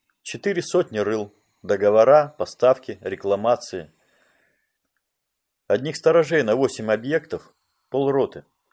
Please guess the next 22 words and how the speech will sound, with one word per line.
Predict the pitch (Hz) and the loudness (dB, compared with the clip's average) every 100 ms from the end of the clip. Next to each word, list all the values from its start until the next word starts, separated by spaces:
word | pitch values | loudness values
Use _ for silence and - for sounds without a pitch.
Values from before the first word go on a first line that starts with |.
| _ _ _ _ _ - | _ _ _ _ _ -10
В | 92 | -10
основном | - 117 156 156 | -6 -4 -2 -2
бывшие | 120 151 - 101 | -4 -6 -6 -8
и | |
действующие | 101 135 - 101 90 - 92 | -6 -8 -6 -8 -8 -10 -6
морские | 95 - 131 131 | -6 -6 -4 -4
офицеры. | 127 - - 82 76 _ _ _ _ _ _ _ _ - | -4 -12 -10 -12 -12 _ _ _ _ _ _ _ _ -4
Этих | 139 120 | -2 -2
как | - 120 | -4 0
раз | 127 117 117 | 2 2 0
Игорёк | 113 127 117 | -2 -2 -2
Строгов | - 107 92 90 | -4 -6 -6 -8
курировал. | - 95 95 85 82 - _ _ _ _ _ _ _ | -8 -8 -6 -8 -10 -16 _ _ _ _ _ _ _
Плюс | 147 202 - | -4 -4 0
моя | 139 147 | 0 0
личная | 131 127 117 104 | -2 -8 -6 -6
охрана. | - 104 92 80 _ _ _ _ _ _ _ - | -6 -8 -10 -12 _ _ _ _ _ _ _ -10
И | 104 | -6
на | 117 | -4
всё | - 185 | 0 0
это | 165 113 | 0 -2
дело | 110 98 85 | -2 -2 -2